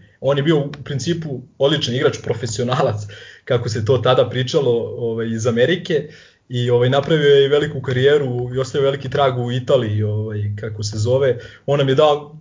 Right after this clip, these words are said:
dao trideset poena, a ovaj drugi, Cliff Millie, nam je dao, čini mi se, dvadeset devet. Ali, ovaj, bilo je interesantno da je, da je Kića bio povređen. On se, Kića se povredio, čini mi se, protiv Cibone, e,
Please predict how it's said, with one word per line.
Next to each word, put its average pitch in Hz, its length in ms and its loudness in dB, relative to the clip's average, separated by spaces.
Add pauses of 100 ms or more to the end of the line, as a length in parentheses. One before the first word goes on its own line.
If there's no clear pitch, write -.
dao 147 220 2
trideset 135 400 -4
poena, 160 280 0
a 156 100 -2
ovaj 147 220 0
drugi, 143 600 -4
Cliff 135 220 -4
Millie, 139 460 -2 (140)
nam 127 160 -6
je 123 60 -2
dao, 135 200 2
čini 139 200 -4
mi 139 60 -4
se, - 140 -6
dvadeset 127 280 2
devet. 107 300 -2 (480)
Ali, 117 280 -4
ovaj, 123 160 0
bilo 160 260 2
je 165 180 2
interesantno 165 640 -2
da 156 300 2
je, 151 160 -2
da 160 140 -6
je 151 280 0
Kića 170 400 -2
bio 160 200 6
povređen. 131 720 0
On 139 120 -6
se, 139 120 -10 (220)
Kića 165 240 -6
se - 200 -8
povredio, 135 640 2 (800)
čini 175 280 2
mi 127 100 0
se, 104 160 -4
protiv 113 260 -4
Cibone, 113 460 2
e, 113 480 -6